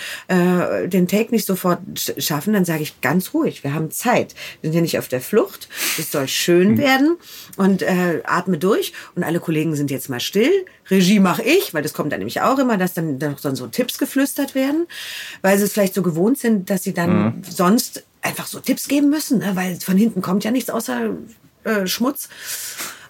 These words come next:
Speaker 1: Ähm, und, ähm, das ist mir, äh, auch dann ein ganz großes Anliegen, vor allen Dingen, dass ich denen dann auch teilweise sage,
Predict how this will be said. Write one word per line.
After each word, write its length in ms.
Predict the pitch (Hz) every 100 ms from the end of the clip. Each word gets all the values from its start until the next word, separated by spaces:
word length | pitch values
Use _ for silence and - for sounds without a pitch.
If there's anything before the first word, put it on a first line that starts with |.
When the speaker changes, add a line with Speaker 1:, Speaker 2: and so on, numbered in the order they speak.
| 214
Speaker 1:
Ähm, 600 | 202 214 214 208 208 202 -
und, 340 | - 220 214 -
ähm, 540 | 202 202 196 190 180
das 160 | - 208
ist 180 | 226 -
mir, 220 | 240 226 - -
äh, 80 | 95 113 95 - -
auch 140 | 185 202
dann 240 | 220 208
ein 20 |
ganz 240 | 202 226 -
großes 340 | 208 233 226 -
Anliegen, 460 | 202 254 226 196
vor 120 | 185
allen 100 | 160
Dingen, 100 | 208
dass 180 | 202 196
ich 100 | 196
denen 180 | - 214
dann 140 | 202
auch 80 | 180
teilweise 480 | - 202 202 208 196
sage, 300 | 196 196 196